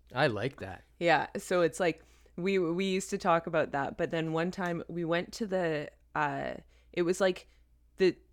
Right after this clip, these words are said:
Speaker 2: hundredth Grey Cup, and it was in, it was in Toronto. It was Toronto versus Calgary. And randomly, like, my uncle in Calgary got me tickets, and I went with this guy that I was seeing. And then my friend, this is Deanna, she was like, she wanted to go.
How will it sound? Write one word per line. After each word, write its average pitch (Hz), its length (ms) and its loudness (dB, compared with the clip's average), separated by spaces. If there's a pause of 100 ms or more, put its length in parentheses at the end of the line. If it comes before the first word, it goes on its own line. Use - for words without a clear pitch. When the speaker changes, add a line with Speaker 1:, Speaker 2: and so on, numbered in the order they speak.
(320)
Speaker 2:
hundredth 214 560 0
Grey 165 260 4
Cup, - 400 -6 (140)
and 151 100 -2
it - 80 -4
was 151 160 -2
in, 175 340 -2 (100)
it 165 80 -4
was 151 120 -4
in 175 200 -2
Toronto. 135 400 -4
It - 20 -2
was - 100 -8
Toronto 151 340 -6
versus 156 340 -6
Calgary. - 460 -6 (320)
And 175 220 -2
randomly, 233 640 2
like, 185 180 0
my 175 220 -2
uncle 160 380 -2
in 151 200 -4
Calgary 135 500 -2
got 139 280 -2
me 139 120 -6
tickets, 127 540 -6
and 143 80 -2
I 143 80 0
went 151 180 -2
with - 140 -4
this 147 160 -2
guy 131 240 0
that 131 140 -4
I 127 100 -2
was 127 140 -4
seeing. 127 360 -10 (280)
And 160 180 -2
then 156 100 2
my 147 140 0
friend, 143 300 0
this 127 120 -6
is 131 120 -12
Deanna, 123 360 -8
she - 140 -8
was 147 180 -6
like, 135 240 -6 (140)
she 226 240 0
wanted 160 320 0
to - 80 -4
go. 123 320 -2